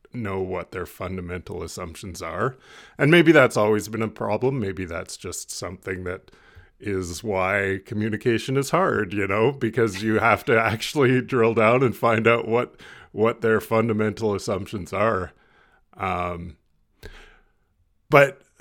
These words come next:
yeah, I was, so in researching this a little bit,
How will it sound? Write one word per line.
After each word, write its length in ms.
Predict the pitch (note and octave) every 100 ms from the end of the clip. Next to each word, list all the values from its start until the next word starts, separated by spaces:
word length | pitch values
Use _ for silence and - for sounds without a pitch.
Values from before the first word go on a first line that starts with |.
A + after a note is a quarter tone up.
| - C3 - - - - - -
yeah, 240 | D3 B2+
I 200 | G#2 C3+
was, 180 | D#3 E3+ - - - _ _ -
so 240 | - D#3+
in 220 | D#3 C#3+
researching 560 | D3 G3 F#3+ D#3 - B2+
this 220 | A2+ -
a 120 | B2+
little 300 | G#2 G#2+ G#2+
bit, 440 | F#2 G#2+ G2 G2